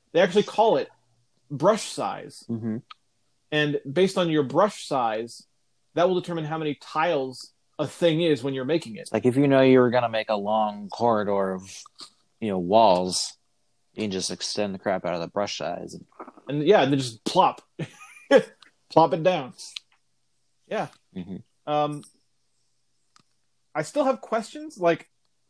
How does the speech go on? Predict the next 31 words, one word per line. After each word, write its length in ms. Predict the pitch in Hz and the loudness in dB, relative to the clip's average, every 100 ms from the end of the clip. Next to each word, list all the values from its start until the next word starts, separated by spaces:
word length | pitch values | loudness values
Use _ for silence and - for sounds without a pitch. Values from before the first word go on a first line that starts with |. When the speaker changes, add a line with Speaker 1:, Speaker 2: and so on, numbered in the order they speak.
| - | -20
Speaker 1:
so, 300 | - 180 175 _ _ | -4 -2 -2 _ _
so, 280 | - 180 165 | -2 0 2
uh, 260 | 151 135 - _ _ _ _ - | 0 -2 -6 _ _ _ _ -10
for, 200 | 170 143 | -8 -8
for 80 | 147 | -12
the 80 | 131 | -4
sake 200 | 175 165 | -2 -2
of 120 | 135 | -6
the, 160 | 147 | -4
uh, 160 | 135 127 | -4 -6
the 260 | 127 127 117 | -8 -12 -10
listeners, 440 | 135 - 123 - _ _ _ _ - | -12 -10 -14 -16 _ _ _ _ 2
Sturlock 340 | 233 233 180 | 4 4 2
and 100 | 156 | -2
I 260 | 131 120 - _ _ _ _ _ _ _ _ _ _ _ - | -4 -8 -12 _ _ _ _ _ _ _ _ _ _ _ -10
intend 360 | 156 156 185 165 | -8 -4 -2 -2
to 60 | |
collaborate 680 | 156 - 151 156 127 107 104 - | -4 -6 -4 -4 -4 -10 -14 -16
on 140 | 117 | -16
a 40 | 110 | -4
project. 500 | 135 120 87 - _ _ _ _ _ _ _ _ - | -2 -2 -6 -14 _ _ _ _ _ _ _ _ -14
Speaker 2:
Yep. 140 | 104 - - | -14 -12 -4
Speaker 1:
And 300 | 147 143 135 - _ _ _ _ _ - | -2 0 -4 -12 _ _ _ _ _ -6
currently, 640 | 240 277 160 127 110 - _ - | 0 0 0 -4 -6 -8 _ -8
I 80 | 143 | -2
don't 220 | 185 214 | 0 0
know 100 | 196 | -2
how 140 | 180 | -2
that 200 | 165 143 | -2 -2
works. 480 | 139 - - - - _ _ _ _ _ _ - | -2 -4 -8 -16 -18 _ _ _ _ _ _ -4
Um, 420 | 135 135 135 | -2 -2 -6